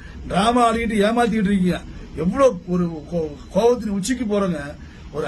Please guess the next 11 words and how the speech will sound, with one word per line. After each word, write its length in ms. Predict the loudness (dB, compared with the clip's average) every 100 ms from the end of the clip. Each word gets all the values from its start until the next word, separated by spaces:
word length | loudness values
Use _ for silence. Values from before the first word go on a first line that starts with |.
| 0
ஐந்தாம் 340 | 4 4 4
வகுப்பு 260 | 0 0 0 0
மாணவியை 340 | 0 0 0 -2
கொண்டு 160 | -2 -2
வந்து 160 | 0 0
ஒரு 60 | 0 0
மது 180 | 0 0 4
போதையில 300 | 2 4 0 -2 -6 -18 -10
தலைமை 280 | -4 -2 0
ஆசிரியர் 300 | 2 0 0
தொடர்ந்து 320 | 0 0 0